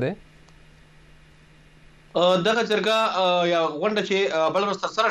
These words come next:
Speaker 2: شوه، ا، تر هغې وروسته بیا دې د کامان، ا، کامي یوه، ا، چې کومه ټینګه ده یا لښکر ده، دا یې سره جوړ کړو. او دغې بیا پرون په لکي مروت ښار کې ځان ته یو میټینګ کړی دی. او په دغه میټینګ کې چې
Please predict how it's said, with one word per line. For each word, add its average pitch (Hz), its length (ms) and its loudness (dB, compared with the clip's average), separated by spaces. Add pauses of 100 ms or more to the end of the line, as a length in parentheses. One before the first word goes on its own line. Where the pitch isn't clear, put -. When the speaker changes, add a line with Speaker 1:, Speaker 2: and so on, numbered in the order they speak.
Speaker 2:
شوه، 160 160 0
ا، - 600 -4
تر 170 200 0
هغې 180 160 -2
وروسته 214 300 -2
بیا 190 180 0
دې 202 160 0
د 190 100 -6
کامان، 190 380 0
ا، 185 120 0 (120)
کامي 185 240 0 (160)
یوه، 180 180 2 (240)
ا، 170 40 0 (800)
چې 170 120 -8
کومه 180 180 2 (280)
ټینګه 208 240 0
ده 202 80 0
یا 180 160 0
لښکر 196 260 0
ده، 202 80 -2
دا 175 140 -2
یې 185 80 -4
سره 175 180 -2
جوړ 156 160 -4
کړو. 196 160 0 (500)
او 170 220 0
دغې 208 260 -4
بیا 214 180 0
پرون 202 240 -2 (240)
په 175 100 -4
لکي 170 140 -8
مروت 190 280 -2
ښار 202 200 -2
کې 196 400 -2
ځان 214 180 -4
ته 202 80 -4
یو 170 120 -2
میټینګ 175 260 -6
کړی 151 200 -6
دی. 180 100 -4 (400)
او 165 80 0 (140)
په 180 100 -2
دغه 208 180 -4
میټینګ 214 260 -8
کې 208 120 -4
چې 175 60 -6